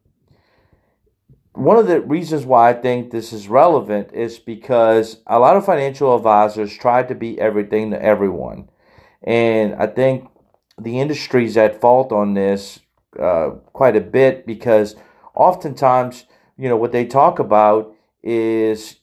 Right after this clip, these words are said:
all these, you know, strategies on products and sales, uh, but very little effort goes into ensuring that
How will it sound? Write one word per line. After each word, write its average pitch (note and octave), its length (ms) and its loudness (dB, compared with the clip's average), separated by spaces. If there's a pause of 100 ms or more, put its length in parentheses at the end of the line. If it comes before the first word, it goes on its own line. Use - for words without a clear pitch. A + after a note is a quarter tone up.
(500)
all D#3+ 320 4
these, D3 500 -12
you F#2 300 -16
know, A2+ 280 -6
strategies C#3 920 0
on A2 560 -2
products C#3+ 720 2
and G2+ 260 -8
sales, C3+ 720 0 (540)
uh, A2+ 240 0
but A#2+ 380 0
very D#3+ 400 -2
little D#3+ 340 2
effort B2+ 420 0
goes A2+ 340 0
into A2 340 -8
ensuring A2+ 720 -2
that G2 500 2